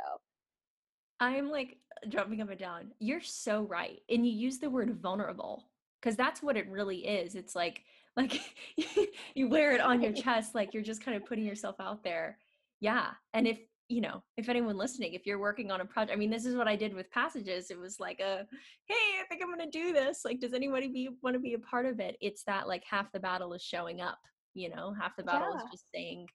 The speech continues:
Speaker 1: "I think that this is what I wanna go do." <laughs> Like, let it
Speaker 2: Half
Speaker 1: go.
Speaker 2: the ba-, half the battle is just admitting to yourself that this is something you want,
Speaker 1: <laughs>
Speaker 2: and then admitting to other people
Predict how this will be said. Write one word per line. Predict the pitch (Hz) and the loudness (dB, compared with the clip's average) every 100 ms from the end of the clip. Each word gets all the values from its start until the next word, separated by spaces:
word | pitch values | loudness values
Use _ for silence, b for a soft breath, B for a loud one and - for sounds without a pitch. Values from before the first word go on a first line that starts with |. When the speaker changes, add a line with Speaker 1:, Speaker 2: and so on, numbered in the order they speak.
| _ _ _ _ - | _ _ _ _ -8
Speaker 1:
"I | 190 | -6
think | 202 262 262 | 0 0 2
that | - - | -2 0
this | 240 | 0
is | 247 | 0
what | 233 220 | 0 0
I | |
wanna | 214 220 220 | 2 0 2
go | 214 | 2
do." | - 190 - 254 | 2 -2 0 0
<laughs> | - 359 359 - 392 - | 4 4 4 2 0 0
Like, | 277 - | -6 -2
let | 208 214 | -2 0
it | - | 6
Speaker 2:
Half | 381 - | 4 6
Speaker 1:
go. | |
Speaker 2:
the | 311 | 4
ba-, | 269 247 - - | 8 6 6 0
half | - - 294 370 - | -14 4 4 4 2
the | 254 | 4
battle | 233 320 381 | 6 6 10
is | 262 254 | 10 8
just | - 277 | 2 2
admitting | 262 233 262 320 320 | 2 6 6 8 6
to | - | 6
yourself | 254 262 - 240 311 302 - | 6 6 4 8 8 6 0
that | 220 | 0
this | 262 262 277 | 0 0 -2
is | |
something | - 262 269 240 | 0 0 2 0
you | 214 | 2
want, | 196 254 220 123 _ - | 6 4 4 -4 _ -4
Speaker 1:
<laughs> | 254 - - - | -4 -6 -2 8
Speaker 2:
and | 269 | 10
then | 277 | 12
admitting | 269 254 269 311 320 | 10 10 10 10 8
to | - | 8
other | 269 277 | 8 8
people | - 339 381 247 240 - - | 12 10 12 8 8 2 -2